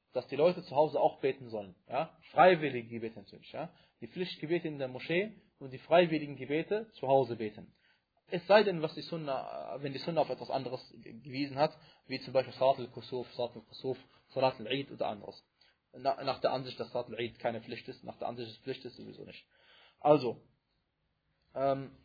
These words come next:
"La taj'alu buyutakum qubura", das ist die eine. Die zweite Ansicht für den Hadith ist die offensichtliche, die offensichtliche, dass man nicht, äh, seine Toten zu Hause begraben darf.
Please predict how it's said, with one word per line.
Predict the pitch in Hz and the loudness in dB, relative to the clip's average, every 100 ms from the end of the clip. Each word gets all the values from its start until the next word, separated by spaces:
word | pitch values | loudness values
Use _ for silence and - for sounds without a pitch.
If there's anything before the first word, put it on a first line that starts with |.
| _ _ _ _ _ _ _ - | _ _ _ _ _ _ _ -6
"La | 135 170 190 | 10 10 12
taj'alu | 190 156 160 160 147 | 6 8 6 4 -2
buyutakum | 143 170 170 151 139 | 0 0 2 0 0
qubura", | 135 139 160 196 226 - - | -6 0 4 6 4 0 -8
das | - 170 | 0 0
ist | - | 0
die | 139 | -2
eine. | 127 131 143 | -2 -4 -10
Die | 151 | -12
zweite | - 180 277 202 | 6 10 10 8
Ansicht | 170 156 156 185 - - - | 2 0 -2 -6 -10 -18 -8
für | 143 | -6
den | - | -4
Hadith | - 139 160 175 | 2 2 2 0
ist | 220 220 - _ _ _ - | -2 -4 -16 _ _ _ -4
die | 160 | 2
offensichtliche, | 220 180 147 139 - - 208 _ _ _ _ - | 2 0 -8 -10 -12 -8 -8 _ _ _ _ -4
die | |
offensichtliche, | 143 - 123 - 120 190 226 _ _ | -4 -4 -20 -18 -14 -14 -14 _ _
dass | 135 - | -12 -10
man | 135 | -10
nicht, | 190 180 - _ _ - | -10 -10 -16 _ _ -6
äh, | 123 | -4
seine | 120 127 120 | -2 -4 -6
Toten | - 160 156 175 220 - _ _ | -4 -4 -2 -4 -4 -18 _ _
zu | 135 | -4
Hause | 123 139 123 156 190 | 2 2 4 2 0
begraben | 180 - 107 104 | -6 0 -2 -2
darf. | 98 - | -10 -12